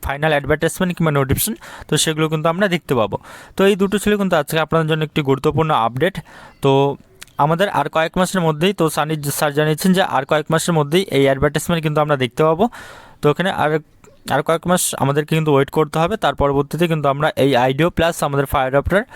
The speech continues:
তো এই দুটো ভ্যাকেন্সি কিন্তু আমরা আশা করতে পারি। তো এই ছিল কিন্তু আজকে আপনাদের জন্য নতুন দুটো রিক্রুটমেন্ট কিংবা নতুন দুটো অ্যাডভার্টাইজমেন্ট সম্বন্ধে গুরুত্বপূর্ণ আপডেট। তো যখনই এই দুটো সম্বন্ধে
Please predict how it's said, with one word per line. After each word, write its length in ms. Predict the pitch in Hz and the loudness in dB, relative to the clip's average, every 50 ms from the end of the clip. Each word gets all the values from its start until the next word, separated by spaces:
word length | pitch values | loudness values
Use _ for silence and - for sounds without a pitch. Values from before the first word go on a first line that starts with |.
| - - - _ | -20 -20 -12 _
তো 80 | - 170 | 0 0
এই 120 | 156 151 | 0 2
দুটো 200 | 143 147 147 170 | 0 0 -2 0
ভ্যাকেন্সি 480 | 139 135 123 117 - 147 143 - - 147 | -2 -2 -2 0 0 -2 0 -2 -2 -2
কিন্তু 260 | 151 147 - 202 294 - _ _ _ _ - - - - | -2 0 0 0 -2 -2 _ _ _ _ -20 -20 -4 -2
আমরা 240 | 127 127 139 165 - - | -2 0 0 -2 -2 -2
আশা 220 | 131 - - 143 | -4 -2 -2 -2
করতে 280 | 120 123 113 104 - 101 | 0 0 0 0 0 0
পারি। 220 | 101 98 98 120 - _ - - - - - _ | 0 0 -2 -4 -10 _ -20 -20 -20 -20 -6 _
তো 80 | - 180 | 2 2
এই 80 | 180 | 2
ছিল 180 | 170 - 208 202 | 4 2 0 0
কিন্তু 260 | 196 185 165 160 160 | 0 0 0 2 2
আজকে 360 | 139 131 120 - - - 202 202 - - - - - | 2 2 0 -2 -2 -2 -2 -2 -2 -8 -16 -8 -4
আপনাদের 340 | - 123 - 151 156 160 147 | -4 -2 0 0 0 2 2
জন্য 180 | 147 151 156 | 0 0 0
নতুন 560 | 160 147 143 139 135 135 131 - 156 165 160 | 0 0 0 0 2 0 2 0 0 0 2
দুটো 300 | 139 139 135 160 165 180 196 - _ _ _ 139 | 0 0 0 0 -2 -2 -4 -10 _ _ _ -2
রিক্রুটমেন্ট 360 | 131 131 - 156 160 160 156 - | -2 0 0 -2 -2 -2 -2 -2
কিংবা 340 | 156 147 151 156 156 156 156 - 147 | -2 0 2 2 2 2 -2 -4 -2
নতুন 320 | 139 131 131 - 151 147 | -2 -2 0 0 0 0
দুটো 140 | 147 143 165 | 0 0 0
অ্যাডভার্টাইজমেন্ট 560 | 147 123 123 131 135 147 147 - 165 160 143 | -2 0 0 -2 0 0 -2 -2 -2 -2 0
সম্বন্ধে 400 | - 147 139 143 147 147 165 185 196 - _ | 0 0 0 0 0 0 -2 -2 -2 -6 _
গুরুত্বপূর্ণ 440 | - 127 123 - 151 143 147 156 151 | -2 -2 0 0 -2 0 0 0 2
আপডেট। 440 | 143 113 110 110 117 135 175 190 - - - - - - - | 2 2 2 0 0 -2 -4 -4 -4 -12 -18 -20 -20 -6 -2
তো 100 | - 170 | -2 0
যখনই 360 | 143 147 147 - 196 202 226 | 2 2 0 0 0 -2 -2
এই 220 | - - - 143 147 | -4 -2 -2 0 2
দুটো 220 | 143 156 156 170 | 2 0 0 0
সম্বন্ধে 480 | 156 - 156 151 156 160 170 175 170 | -2 0 -2 -2 0 0 0 0 0